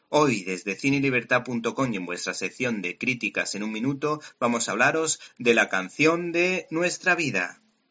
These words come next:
No suele ser habitual que recomendemos documentales así como así, pero nuevamente hacemos una excepción con un ensayo cinematográfico que se iba a quedar en la intimidad, pero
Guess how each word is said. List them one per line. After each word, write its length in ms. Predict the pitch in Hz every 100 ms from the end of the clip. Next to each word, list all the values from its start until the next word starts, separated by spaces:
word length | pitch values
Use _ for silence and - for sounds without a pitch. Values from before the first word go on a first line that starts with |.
| _ _ _ _ _
No 140 | 160 190
suele 260 | 202 190
ser 180 | - 190
habitual 460 | 147 135 135 147 151
que 100 | 156
recomendemos 560 | 143 120 113 123 151
documentales 760 | 143 117 101 95 123 131 143 -
así 240 | 110 - 139
como 220 | 156 107
así, 320 | - 95 85 - _
pero 160 | 113
nuevamente 560 | 120 160 175 170 175 170
hacemos 380 | 156 156 151 156
una 160 | 147
excepción 580 | 143 117 101 127 123 131 135 -
con 140 | 135 135
un 120 | 156
ensayo 360 | 156 - 151
cinematográfico 920 | 127 135 123 117 117 120 123 143 147 143
que 100 | 113
se 140 | 139
iba 100 | 139
a 80 | 135
quedar 280 | 117 127 147
en 80 |
la 80 | 135
intimidad, 500 | 104 90 87 90 - _ _ _ _ _
pero 540 | 165 165 160 170 170